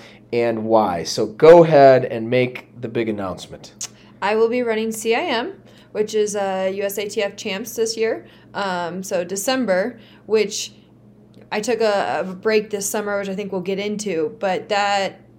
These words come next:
Speaker 2: December timeline really just seemed to be the best option, um, giving me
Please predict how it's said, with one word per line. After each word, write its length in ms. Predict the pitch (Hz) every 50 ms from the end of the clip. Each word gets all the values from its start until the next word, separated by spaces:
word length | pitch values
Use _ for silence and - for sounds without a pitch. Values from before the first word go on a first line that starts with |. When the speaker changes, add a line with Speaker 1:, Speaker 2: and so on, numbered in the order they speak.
| - -
Speaker 2:
December 500 | - 220 214 214 - 226 220 220 226 226
timeline 640 | 220 220 220 202 190 202 214 220 226 240 254 254 240
really 240 | 196 185 185 190 190
just 580 | 185 190 185 185 185 - - - - - - -
seemed 380 | - - - 202 190 196 196
to 120 | 190 - 214
be 180 | 190 196 190
the 80 | 180 185
best 640 | 180 180 165 180 220 254 - - - - - - - - - - - -
option, 640 | - 180 185 196 - - - 285 311 339 349 349 - -
um, 500 | 220 220 202 196 196 185 180 175 175 185 - - - - -
giving 320 | 226 220 220 214 208 208
me 420 | 202 208 202 196 196 196 185 185